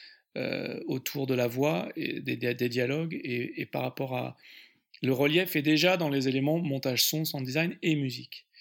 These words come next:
Et, euh, et c'est ce qui fait que ça, ça tape, que ça marche, que ça, que ça, que c'est groovy, mais qu'on n'a pas besoin de faire des acrobaties de mixage, quoi. C'est comme en musique,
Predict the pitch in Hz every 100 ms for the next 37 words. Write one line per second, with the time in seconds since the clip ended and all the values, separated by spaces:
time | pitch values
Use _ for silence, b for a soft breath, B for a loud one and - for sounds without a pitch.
0 | B B B B _ - 135 131 123 120
1 | 117 117 120 - 135 - - - 131 180
2 | 175 - 120 120 135 - - - 123 -
3 | 156 175 - - - - - - 123 135
4 | - - - - 127 - 127 - 135 143
5 | - 143 117 127 131 165 208 B B B
6 | B - 123 139 139 120 113 135 117 113
7 | 127 143 123 - 131 113 117 - - 120
8 | 117 - 131 123 117 - 117 117 - -
9 | - _ B B B B B _ - -
10 | 120 151 147 135 131 131 151 -